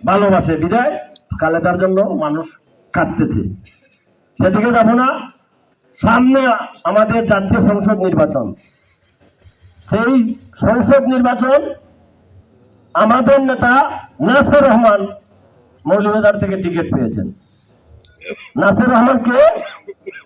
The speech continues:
নাসির রহমান হলেন সাইফুর রহমানের ছেলে। যে সাইফুর রহমান সারাটা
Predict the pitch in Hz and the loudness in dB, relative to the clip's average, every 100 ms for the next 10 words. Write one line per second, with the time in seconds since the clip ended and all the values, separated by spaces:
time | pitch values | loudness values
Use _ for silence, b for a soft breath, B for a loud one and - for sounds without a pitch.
0 | _ _ _ _ _ - - 269 285 269 | _ _ _ _ _ -2 0 2 4 4
1 | 233 247 226 233 220 202 - _ _ - | 4 4 2 2 2 0 -10 _ _ 0
2 | 208 196 226 233 220 208 196 190 160 127 | 2 4 2 4 4 4 2 -2 -2 -2
3 | 95 - _ _ _ _ 170 254 - 247 | -4 -10 _ _ _ _ -2 0 2 2
4 | 202 277 277 302 277 220 - - _ _ | 4 4 6 6 4 2 -4 -14 _ _
5 | _ _ _ _ _ - - 247 277 262 | _ _ _ _ _ -6 0 2 2 4
6 | 285 254 | 4 2